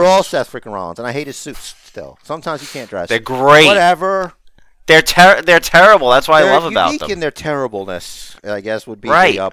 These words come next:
Speaker 1: more polite thing to say, right?
Speaker 2: Mm-hmm. They're literally nothing anyone would ever wear unironically, unless you're, like, a pimp.
Speaker 1: Ever. <laughs>
Speaker 2: Mm-hmm.
Speaker 1: Yeah, definitely pimping.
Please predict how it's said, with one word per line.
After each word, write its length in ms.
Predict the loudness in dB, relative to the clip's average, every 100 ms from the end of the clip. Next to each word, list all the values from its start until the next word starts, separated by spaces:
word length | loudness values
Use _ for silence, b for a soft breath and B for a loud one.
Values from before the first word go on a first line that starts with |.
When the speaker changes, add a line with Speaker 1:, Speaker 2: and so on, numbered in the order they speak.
| _
Speaker 1:
more 160 | -10 -10
polite 460 | -10 -12 -12 -14
thing 180 | -20 -20
to 60 | -20
say, 260 | -18 -16 -12
right? 280 | -12 -14 _ _ _ _ -16
Speaker 2:
Mm-hmm. 220 | -14 -14 -16 b b
They're 120 | -2
literally 640 | 0 0 0 0 -4 -6 -8
nothing 580 | 0 0 2 -2 -4 -6
anyone 420 | -6 -6 -10 -10
would 160 | -12 -8
ever 540 | -2 -2 0 -4 -4 -8 _ _ _ _ _ -6
wear 580 | 0 4 4 4 0 0
unironically, 840 | 0 2 0 -2 -4 -8 -14 -14 -6
unless 400 | -2 0 -2 -6
you're, 260 | -2 -2
like, 380 | 0 -2 -4 -10 -10
a 100 | -10
pimp. 240 | -8 -8 -8
Speaker 1:
Ever. 1400 | -10 -10 -8 -6 -6 -8 -10 -12 -12 -14 -14 -16 -20 _
<laughs> 20 | _ _ -20
Speaker 2:
Mm-hmm. 760 | -18 -16 -16 -14 -12 -12 -12 -16 _ _ _ -8
Speaker 1:
Yeah, 360 | -4 -4 -4
definitely 500 | -6 -8 -8 -20 -20
pimping. 420 | -14 -14 -14 -20